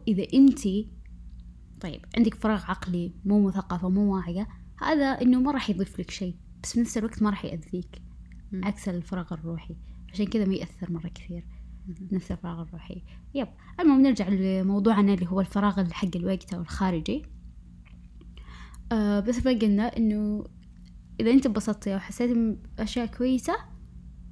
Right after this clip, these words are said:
Speaker 1: هذا الشيء
Speaker 2: مم. هذا الشيء ما
Speaker 1: ما
Speaker 2: يعتبر
Speaker 1: يعتبر
Speaker 2: فراغ.
Speaker 1: فراغ. الفراغ هو إنه ولا أي حاجة. طيب، بسألك سؤال.
Speaker 2: مم.
Speaker 1: الفراغ يؤدي إلى إيش؟ أو لوين بيوصلك الفراغ؟ شوفي،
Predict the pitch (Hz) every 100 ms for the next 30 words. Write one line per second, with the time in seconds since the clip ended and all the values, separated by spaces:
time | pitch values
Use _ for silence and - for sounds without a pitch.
0 | - - 294 262 - - 202 - - -
1 | - - - - - - - - - -
2 | - - 311 269 - 254 214 190 262 226
3 | 214 214 202 196 - - - 240 285 254
4 | 233 226 220 - - 254 240 208 - 180
5 | 196 - - - 262 254 269 - 262 285
6 | 240 220 - 208 196 - - - - -
7 | - - 208 220 220 - - - - -
8 | - - - - - - - 247 233 247
9 | 269 269 240 226 247 214 214 214 220 196
10 | 196 - 196 - - - - - - -
11 | - - - 208 202 208 220 202 196 -
12 | 208 - 190 - 180 170 - - - -
13 | - - - - - - - 214 240 -